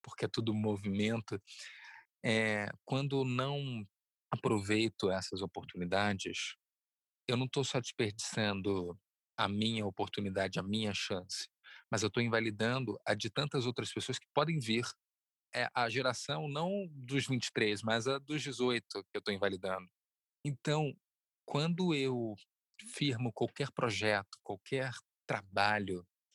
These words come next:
eu falo: Eu vou fazer isso porque, primeiro, eu vou fazer porque tão me, me enxergando como possibilidade, ou seja, estão me humanizando, estão me tirando desse lugar do,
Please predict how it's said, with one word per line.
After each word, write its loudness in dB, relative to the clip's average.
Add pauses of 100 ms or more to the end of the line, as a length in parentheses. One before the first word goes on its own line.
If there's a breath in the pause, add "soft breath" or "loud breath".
(260 loud breath)
eu -2
falo: 4
Eu 0
vou 2
fazer 2
isso -2
porque, -4
primeiro, 0
eu -2
vou -10
fazer -2 (640)
porque -4
tão 0
me, 0
me -2
enxergando 0
como -4
possibilidade, -2 (380)
ou -6
seja, -2
estão -2
me -2
humanizando, 0
estão -4
me -4
tirando 0
desse -2
lugar 0
do, -4